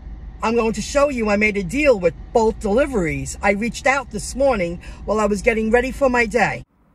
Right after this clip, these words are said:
While I was getting ready for my day, I checked the Bolt Deliveries app, the Cartwheel app,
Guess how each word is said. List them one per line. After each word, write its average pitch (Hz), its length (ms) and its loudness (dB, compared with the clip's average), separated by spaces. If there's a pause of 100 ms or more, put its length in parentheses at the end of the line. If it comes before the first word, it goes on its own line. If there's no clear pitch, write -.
(680)
While 226 260 0
I 254 80 -4
was 240 160 -10
getting 214 260 0
ready 196 160 4
for 226 160 -2
my 226 160 0
day, 156 460 0 (360)
I 165 100 2
checked - 360 0
the 190 80 2
Bolt 180 320 2
Deliveries 160 640 0 (100)
app, 131 320 -2 (420)
the 180 60 -2
Cartwheel 151 720 2
app, - 260 -8